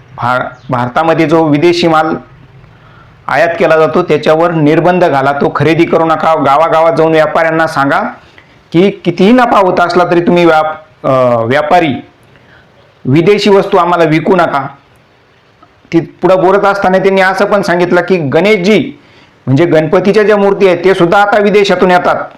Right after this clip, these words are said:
त्यांचे डोळे सुद्धा उघडत नाही गणपतीचे, इतके छोटे बारीक डोळे असतात. म्हणजे त्यांना असं सांगायचं होतं की, आपल्या देशात जी गणपतीची मूर्ती येते, गणप-, गणेश उत्सवामध्ये, ती सुद्धा चीनमधून येते.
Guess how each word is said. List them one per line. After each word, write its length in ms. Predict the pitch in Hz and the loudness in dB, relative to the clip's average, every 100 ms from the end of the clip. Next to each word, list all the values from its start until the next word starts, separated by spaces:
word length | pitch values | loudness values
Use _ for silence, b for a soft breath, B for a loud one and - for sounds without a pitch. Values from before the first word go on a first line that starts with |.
| _ | _
त्यांचे 240 | 160 165 180 | -4 0 0
डोळे 320 | 165 185 202 | 2 2 2
सुद्धा 240 | 185 170 | 0 0
उघडत 240 | 208 196 175 | 2 2 2
नाही 140 | 170 165 | 2 2
गणपतीचे, 500 | 160 165 151 147 170 | 0 0 -2 0 0
इतके 280 | 170 - | 0 0
छोटे 360 | 202 165 143 180 | 0 0 -2 0
बारीक 320 | 160 156 160 | 0 0 0
डोळे 220 | 143 156 | 2 2
असतात. 280 | 156 139 147 143 - B B - | 2 -2 -6 -8 -12 B B -4
म्हणजे 200 | 165 175 | 0 0
त्यांना 280 | 180 196 196 | 0 0 0
असं 220 | 190 196 | 0 0
सांगायचं 420 | 185 165 165 165 | 0 0 0 0
होतं 200 | 151 180 | 0 0
की, 80 | 269 | 0
आपल्या 340 | 196 - 175 | 0 0 0
देशात 300 | 170 151 156 | 0 0 -2
जी 180 | 143 156 | -2 -2
गणपतीची 720 | 147 143 143 147 - 143 165 | 0 0 0 -2 -2 -2 -2
मूर्ती 340 | 156 143 147 175 | 0 0 2 0
येते, 380 | - 170 185 B B B B _ _ _ _ _ _ _ 131 | 2 -2 -4 B B B B _ _ _ _ _ _ _ -2
गणप-, 260 | 147 147 | -2 0
गणेश 340 | 156 156 180 175 | 0 0 0 0
उत्सवामध्ये, 600 | 170 165 160 160 170 - | 0 2 2 2 0 0
ती 100 | 208 | -2
सुद्धा 260 | 202 175 220 | 0 0 0
चीनमधून 540 | 220 220 220 202 185 | 0 0 2 2 2
येते. 300 | 147 117 - | 0 -2 -6